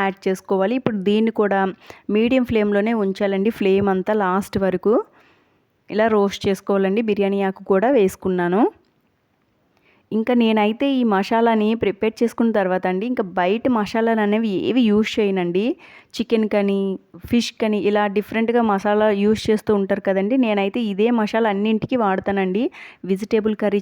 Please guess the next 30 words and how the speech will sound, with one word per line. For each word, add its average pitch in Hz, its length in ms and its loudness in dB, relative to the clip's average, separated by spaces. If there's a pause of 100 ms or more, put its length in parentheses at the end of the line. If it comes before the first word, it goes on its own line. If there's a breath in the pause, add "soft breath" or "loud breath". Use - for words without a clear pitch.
చేసిన. 190 280 -2 (1600 soft breath)
ఇదిగోండి, 220 420 2
ఇప్పుడు - 200 -4 (140)
టూ 254 100 4 (100)
టేబుల్ 214 260 0
స్పూన్ 254 240 2
జీలకర్ర 208 380 0 (140)
యాడ్ 190 200 -2
చేసుకున్నానండి 196 680 0 (100)
లాస్ట్లో. 185 420 -2 (260)
ఫస్ట్ 202 280 -4
అయితే 214 140 -2 (100)
జీలకర్ర 208 320 0 (100)
మాడిపోతుంది 196 600 -2
కదండి 190 380 -2
హీట్కి. 196 420 -4 (640 loud breath)
So 240 80 0 (160)
ఇలా 214 140 0 (240)
లాస్ట్లో 196 380 -2
జీలకర్రగా 202 480 0
యాడ్ 180 220 -4
చేసుకొని 185 400 -2 (460 soft breath)
ఇలా 220 120 2 (120)
ఒక - 160 -6 (160)
మూడు 214 260 2
తిప్పులు 220 320 -4
తిప్పితే 233 320 -4
సరిపోతుందండి. 196 760 -2 (160)
ప్యాన్ 202 300 0
హీట్ 226 180 -4